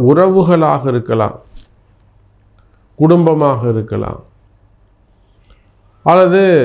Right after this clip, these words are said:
வேலை செய்யற இடமா இருக்கலாம், தொழில் செய்யற இடமா இருக்கலாம். "இல்லைங்க, அவங்க ரொம்ப நல்லவங்க" அப்படின்னு ஓனர்.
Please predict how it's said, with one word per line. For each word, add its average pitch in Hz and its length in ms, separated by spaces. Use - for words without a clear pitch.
வேலை 165 220
செய்யற 143 280
இடமா 127 300
இருக்கலாம், 113 440
தொழில் 147 300
செய்யற 127 260
இடமா 120 220
இருக்கலாம். 110 260
"இல்லைங்க, 135 240
அவங்க 107 220
ரொம்ப 156 220
நல்லவங்க" 120 400
அப்படின்னு 104 520
ஓனர். 95 280